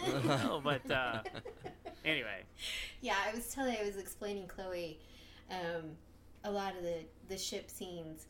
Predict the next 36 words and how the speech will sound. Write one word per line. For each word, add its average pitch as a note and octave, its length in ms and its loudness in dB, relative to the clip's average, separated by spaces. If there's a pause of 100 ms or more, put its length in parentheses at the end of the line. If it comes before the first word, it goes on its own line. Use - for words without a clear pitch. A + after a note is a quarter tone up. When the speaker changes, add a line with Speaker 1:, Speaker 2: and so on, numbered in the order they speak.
(500)
Speaker 1:
and G3 80 -2
I'm G#3 100 0
like, G#3 220 -2
"Yeah, D4 60 -6 (140)
you D4+ 60 -6
know D4 80 -6 (100)
how D#4 60 -6
they D4 120 -2
did B3+ 200 -4
that?" F3+ 300 -2
I'm A#3 180 -2
like, G#3 180 -6
"It G#3 80 -4
was A3 120 -4
this A#3+ 220 -2
little C#4 260 -2
model." C4 680 0
<laughs> - 60 -12 (840)
It - 180 4
was B3+ 200 -6 (100)
on C4 80 -4
a C#4 80 -4
wire. B3 260 6 (380)
And A#3+ 220 10
I'm G#3+ 100 2
like, G3 260 0
and A3 100 -2 (340)
explaining G3+ 500 2
how, G3+ 180 -2
like, F3+ 200 -2
they F#3+ 80 -4
did F3+ 180 -4
the F3 80 -4
stars E3+ 800 2
and F3+ 100 -8
stuff. D#3+ 380 2